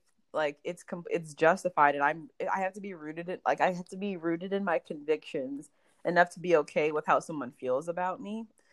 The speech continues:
rather than if they get mad at me about something, me switch up and be like, "Oh my God, no, you're totally right. Like, just relax. Like, it's okay," you know, stuff like that. Um, but then also, I don't want to acknowledge that I'm wrong. Like, if Evan and I get in an argument,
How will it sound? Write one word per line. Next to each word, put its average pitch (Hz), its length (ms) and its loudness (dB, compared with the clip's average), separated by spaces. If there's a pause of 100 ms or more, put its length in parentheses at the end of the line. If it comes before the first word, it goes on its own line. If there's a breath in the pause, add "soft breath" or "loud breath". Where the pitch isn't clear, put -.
(160)
rather 165 280 6
than 165 220 -2
if 160 80 -12
they 160 100 -2
get 160 220 -2
mad 147 220 -2
at 113 100 -4
me 160 100 -8
about 143 300 -2
something, 156 360 -10
me 147 120 -6
switch 165 360 0
up 151 240 4
and 160 80 -10
be 160 100 -2
like, 151 140 2
"Oh 202 40 -8
my 226 140 -2
God, 214 240 2
no, 214 80 -8
you're 214 100 -6
totally 202 300 -6
right. 180 220 -2
Like, 160 140 -6 (200)
just 185 180 -20
relax. 196 320 -4
Like, 196 100 -10
it's 190 100 -12
okay," 180 400 -2
you 170 120 -8
know, 156 180 -4
stuff 147 220 -6
like 143 180 -4
that. 135 320 -6 (1700)
Um, 156 500 -8 (1120)
but 185 120 6
then 185 260 8
also, 165 540 4
I 165 160 2
don't 165 140 -2
want 151 140 -4
to 147 80 -4
acknowledge 143 420 -6
that 139 80 -10
I'm 127 140 -10
wrong. 82 200 -8
Like, 123 200 -8
if 170 140 -8
Evan 156 200 -2
and 160 80 -4
I 160 80 0
get 160 200 -4
in 151 60 -6
an 147 120 -4
argument, 143 680 -4